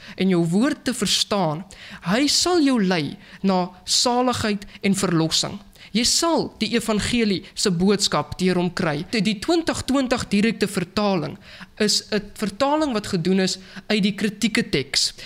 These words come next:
Die kritieke teks en ook die L X X en die Arameese Targums en Syriac Persita. En hierdie klomp tekste is verskillend van die wat Erasmus gebruik het,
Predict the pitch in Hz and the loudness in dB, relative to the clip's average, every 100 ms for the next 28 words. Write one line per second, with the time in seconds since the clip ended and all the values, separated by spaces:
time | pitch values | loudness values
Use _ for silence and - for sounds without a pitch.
0 | 208 208 226 202 254 262 254 240 240 - | -4 -2 0 -2 -2 -2 -2 -2 0 -2
1 | - 202 202 247 240 - 220 - 226 226 | 0 0 2 2 0 -2 -4 0 0 2
2 | - - 185 - - 185 185 - 196 190 | 0 0 0 0 0 0 -2 -2 -2 2
3 | 196 220 226 226 233 226 214 214 196 180 | 2 2 0 0 0 2 2 2 0 -2
4 | 185 - - 226 208 190 - 175 - 190 | -4 -6 0 2 2 0 0 2 0 0
5 | 139 - - - - 196 208 208 185 170 | -4 -6 -14 -14 -12 -4 0 2 2 0
6 | 262 359 - - - - 262 262 - 240 | 0 0 -2 -12 -20 -2 2 2 0 -2
7 | - - 196 185 - - 214 196 - - | 0 0 -2 -2 -8 -6 0 0 -2 -6
8 | _ _ - 226 - - 370 349 294 - | _ _ -6 0 0 2 2 2 0 -2
9 | 240 185 208 196 - - - _ - 185 | -2 2 0 0 -6 -20 -20 _ -4 -4
10 | 185 - 190 175 214 226 214 - 180 165 | -2 -2 0 2 2 2 2 0 0 0
11 | 160 170 | 0 -2